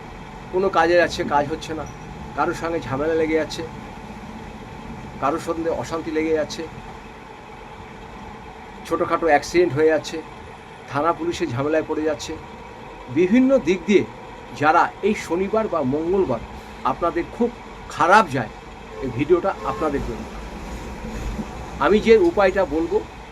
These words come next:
এই উপায়টা যদি আপনারা সঠিকভাবে করতে পারেন, আপনাদের একশো ভাগের ভিতরে একশো ভাগ কাজ হবে। ভিডিওটা খুবই ভালো হবে এবং এই কাজটা করব।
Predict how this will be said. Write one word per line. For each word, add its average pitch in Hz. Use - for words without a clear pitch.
এই 185
উপায়টা 185
যদি 165
আপনারা 156
সঠিকভাবে 180
করতে 156
পারেন, 151
আপনাদের 147
একশো 131
ভাগের 147
ভিতরে 135
একশো 127
ভাগ 135
কাজ 117
হবে। 113
ভিডিওটা 214
খুবই 208
ভালো 151
হবে 180
এবং 160
এই 180
কাজটা 156
করব। 135